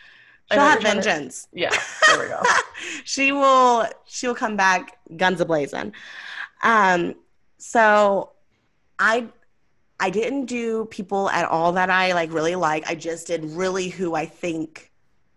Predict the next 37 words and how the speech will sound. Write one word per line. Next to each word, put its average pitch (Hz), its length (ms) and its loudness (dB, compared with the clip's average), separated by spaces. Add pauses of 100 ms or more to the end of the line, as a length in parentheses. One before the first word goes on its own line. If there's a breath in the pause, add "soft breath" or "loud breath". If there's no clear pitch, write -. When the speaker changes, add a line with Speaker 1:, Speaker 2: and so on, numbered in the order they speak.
(760)
Speaker 2:
could, 170 400 -4
will 170 240 -2
make 156 280 -6
it 147 320 -8
to 180 160 -6
the 143 60 -6
final 139 280 -8
three. - 320 -10 (180)
I 160 60 -10
just 156 140 -8
want 175 240 -8
that 156 160 -2
to - 60 -16
be 160 80 -4
clear 147 260 -4
so - 100 -10
people 143 440 -10
don't - 260 -12
think 143 280 -10
that - 200 -12
these 151 180 -10
are, 143 120 -8
like, 143 220 -8
my 147 80 -8
top 135 260 -8
three 147 140 -10
favorites. 135 460 -10
Speaker 1:
Yeah, 50 240 -8 (360)
same. - 380 -18 (600 loud breath)
Speaker 2:
I 185 100 0
put 240 240 -4
Christmas - 760 -6 (200)
in 160 140 -6
my 151 100 -6
top 156 280 -6
three. - 220 -14
Speaker 1:
Okay. - 300 -8